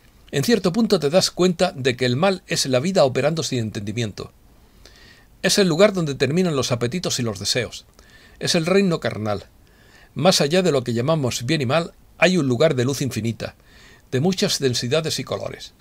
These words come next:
Somos luz en este mismo momento, en una densidad particular, en colores particulares. Somos la luz del sol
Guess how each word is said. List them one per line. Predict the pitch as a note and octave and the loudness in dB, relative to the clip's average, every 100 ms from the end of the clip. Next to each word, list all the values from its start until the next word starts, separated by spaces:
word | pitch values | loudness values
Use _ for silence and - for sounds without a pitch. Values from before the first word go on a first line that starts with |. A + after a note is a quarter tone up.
| - - - - - | -20 -20 -20 -20 -16
Somos | - F#3 F3 B2+ | 2 4 4 4
luz | F#3 G3 | 4 4
en | D3 | 2
este | C#3+ C#3 | 0 0
mismo | D3 C3+ B2+ A#2+ | -2 -2 0 0
momento, | A#2 C#3+ E3 D3 - _ | 0 -2 -4 -6 -8 _
en | C3 D#3 | 2 4
una | G3+ | 4
densidad | D#3 C3 B2+ D3 | 2 -2 2 2
particular, | C#3 - A#2+ A#2 C3+ E3 - - - - | 2 -2 -4 0 2 0 -4 -18 -20 -6
en | C#3 B2 | -4 -2
colores | A#2+ C3 F3 C3+ | 2 4 4 2
particulares. | - A#2+ A#2+ A#2+ A2+ G2 - - - - - - _ | -2 -2 -2 0 0 0 -6 -18 -20 -20 -20 -20 _
Somos | - F3 C#3+ G2 - - | 2 6 6 2 -6 -10
la | C3 B2+ | 0 2
luz | E3 C#3 | 2 0
del | A#2 | 0
sol | E3+ E3+ | 2 2